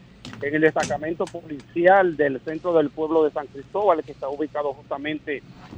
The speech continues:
al lado del Parque Central, para confirmar,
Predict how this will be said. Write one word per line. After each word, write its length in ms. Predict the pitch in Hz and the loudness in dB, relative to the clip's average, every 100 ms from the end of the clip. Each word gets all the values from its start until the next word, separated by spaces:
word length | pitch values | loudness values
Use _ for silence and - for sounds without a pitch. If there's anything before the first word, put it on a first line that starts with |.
| - | -6
al 140 | 135 | 2
lado 240 | 143 160 | 4 4
del 160 | 156 147 | 0 -4
Parque 420 | - 143 143 170 | -6 -8 -8 -10
Central, 580 | 151 156 123 135 131 123 | -10 -10 -10 -4 2 2
para 260 | - 147 156 | 0 0 -2
confirmar, 960 | - 185 208 - 180 156 165 170 170 | -2 -6 -6 -8 -8 0 2 4 4